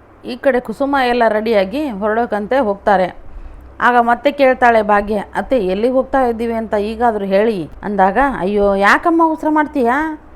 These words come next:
ಸ್ವಲ್ಪ ತಡ್ಕೊ, ನಾವು ಇವತ್ತು ಕನ್ನಿಕನ್ನ ಆಫೀಸ್ಗೆ ಹೋಗ್ತಾ ಇದ್ದೀವಿ" ಅಂದಾಗ ಎಲ್ರೂ ಶಾಕ್ ಆಗ್ತಾರೆ.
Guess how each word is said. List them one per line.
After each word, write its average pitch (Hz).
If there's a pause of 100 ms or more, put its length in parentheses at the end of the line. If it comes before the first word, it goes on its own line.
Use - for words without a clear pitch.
(500)
ಸ್ವಲ್ಪ 254
ತಡ್ಕೊ, 269
ನಾವು 208
ಇವತ್ತು 226
ಕನ್ನಿಕನ್ನ 262 (680)
ಆಫೀಸ್ಗೆ 285
ಹೋಗ್ತಾ 262
ಇದ್ದೀವಿ" 226 (180)
ಅಂದಾಗ 202
ಎಲ್ರೂ 233
ಶಾಕ್ 208
ಆಗ್ತಾರೆ. 180